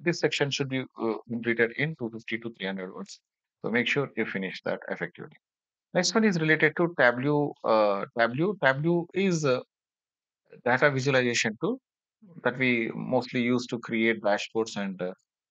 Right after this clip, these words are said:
data visualization diagrams. Cross-check about it online. And, uh, so just, uh, discuss, like, uh, how mapping capabilities help,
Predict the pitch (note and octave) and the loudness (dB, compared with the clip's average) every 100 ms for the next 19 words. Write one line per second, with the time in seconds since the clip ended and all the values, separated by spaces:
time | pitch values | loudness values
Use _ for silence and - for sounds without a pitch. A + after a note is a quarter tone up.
0 | _ _ _ _ _ _ _ _ - A2 | _ _ _ _ _ _ _ _ -4 0
1 | G#2 G#2+ G2+ G2 G2+ G2+ G2+ F#2+ G2+ A2 | 2 2 0 -2 0 0 -2 0 2 0
2 | - D#2 - _ _ A#2 B2 - C#3+ C3 | 0 -6 -6 _ _ 0 0 -2 -8 -6
3 | B2+ B2+ B2 _ - A2 A2 F2+ D#3+ - | -4 -4 -8 _ 0 0 2 -2 -4 -8
4 | _ _ _ _ _ - A2 G#2+ G2 F#2+ | _ _ _ _ _ -2 -2 0 -2 -2
5 | - _ _ _ _ _ _ - D3 G3 | -6 _ _ _ _ _ _ -8 0 2
6 | G3 - - B2 A2+ A2 A2 E2 F#2+ B2 | 2 0 2 4 4 4 0 -2 -2 0
7 | D#3+ - B2+ A#2+ A2 - G#2+ A#2+ C#3 C3 | 0 2 0 2 0 0 0 2 2 0
8 | - A#2+ G2+ A#2 B2 C3+ C3 - B2 A#2 | -6 -12 -4 -2 0 -2 -4 -4 -4 0
9 | B2+ A#2+ A2 G2 - - A2 A#2+ | 0 0 -2 -4 -6 -6 -2 -2